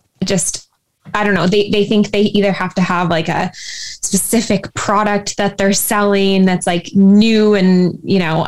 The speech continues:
whatever, or they have to have, you know, traditional type of business to be called a business owner. But yeah, I think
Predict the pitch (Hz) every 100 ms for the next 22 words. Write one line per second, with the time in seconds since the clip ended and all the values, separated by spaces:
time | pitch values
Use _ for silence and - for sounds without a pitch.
0 | - 202 202 190 196 190 175 185 180 175
1 | 190 185 170 190 180 175 - 190 160 151
2 | - - - - - - - - _ -
3 | 220 220 - 214 196 - 196 185 175 175
4 | 170 175 175 - - 175 175 180 165 165
5 | 180 185 180 170 170 151 - 180 - -
6 | - 185 190 127 190 214 208 202